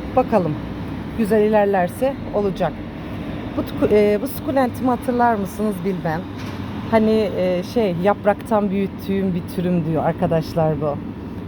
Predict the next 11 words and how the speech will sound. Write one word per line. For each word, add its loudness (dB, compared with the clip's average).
Çok 0
güzel 2
de 0
böyle 2
görüyorsunuz 2
ne 0
güzel 0
yavrulamış. 0
Suyu 2
da 0
depoladı. 0